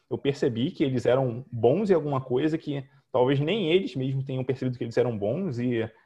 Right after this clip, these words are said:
eu, eu meio que dobrava a aposta naquilo que, na minha visão, eles eram bons justamente pra ajudar essa pessoa a trazer mais valor ainda pra equipe, pra ela fazer mais daquilo que tava funcionando, né?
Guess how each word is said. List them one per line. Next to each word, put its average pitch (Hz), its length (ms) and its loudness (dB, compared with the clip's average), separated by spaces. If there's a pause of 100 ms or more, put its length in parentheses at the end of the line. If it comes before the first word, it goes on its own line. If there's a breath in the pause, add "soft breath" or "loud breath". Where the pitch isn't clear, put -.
(240 soft breath)
eu, 131 520 4
eu 131 80 4
meio 131 240 0
que 92 220 -4
dobrava 143 580 4
a - 40 4
aposta 156 500 0
naquilo 139 340 -2
que, 127 340 -2
na 107 120 -2
minha 127 180 0
visão, 131 280 0
eles 127 120 -4
eram 120 240 2
bons 110 180 2
justamente 151 440 -4
pra 170 380 0
ajudar 139 840 2
essa 127 220 0
pessoa 156 340 2
a 165 40 -4
trazer 160 240 2
mais 151 340 0
valor 185 340 2
ainda 180 200 -2
pra 196 120 -2
equipe, - 400 -8
pra 107 100 0
ela 120 120 2
fazer 131 260 0
mais 131 320 0
daquilo 180 300 -6
que - 80 -10
tava - 160 -4
funcionando, 120 580 -6
né? 95 200 -8